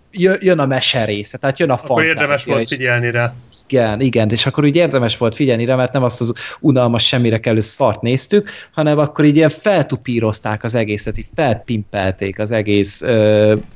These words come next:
Speaker 1: Grease-t, amit eddig láttunk, és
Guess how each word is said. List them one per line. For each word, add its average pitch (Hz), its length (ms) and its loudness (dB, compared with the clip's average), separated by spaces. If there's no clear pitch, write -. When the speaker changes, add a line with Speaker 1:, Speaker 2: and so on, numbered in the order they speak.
Speaker 1:
Grease-t, 120 380 2
amit 110 240 -4
eddig 113 280 -2
láttunk, 123 600 0
és - 380 0